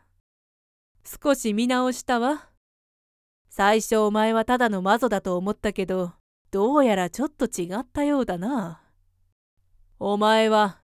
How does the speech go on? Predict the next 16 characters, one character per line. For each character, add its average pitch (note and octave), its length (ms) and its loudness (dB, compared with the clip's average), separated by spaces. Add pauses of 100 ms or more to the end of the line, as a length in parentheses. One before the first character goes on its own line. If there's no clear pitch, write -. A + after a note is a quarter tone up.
(240)
私 A3+ 560 0
が A#3+ 140 2
こ A3 160 2
れ A#3 100 4
ま A#3+ 120 2
で G#3+ 140 2
に F#3+ 140 -2
会 G#3 80 4
っ - 20 -12
た F#3 220 -6
マ G3 180 2
ゾ G#3 120 0
の F3+ 120 -4
中 G3 260 0
で F#3+ 120 -2
も、 F3+ 200 -8